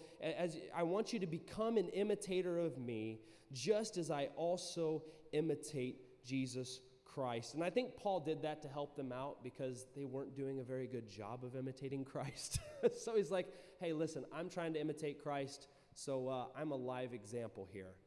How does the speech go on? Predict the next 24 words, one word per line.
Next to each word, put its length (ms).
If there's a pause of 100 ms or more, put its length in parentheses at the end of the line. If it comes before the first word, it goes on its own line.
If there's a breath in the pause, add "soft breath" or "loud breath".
(180)
Look, 200
look 220
at 100
me 300 (380 loud breath)
as 200
I 220 (140)
imitate 500
Jesus." 400
He 60
goes 260
on 140
in 40
verse 280
two, 160
look 220
there 140
with 240
me. 220 (960 loud breath)
"Now 100
I 60
praise 480
you, 80
brethren, 580
as 220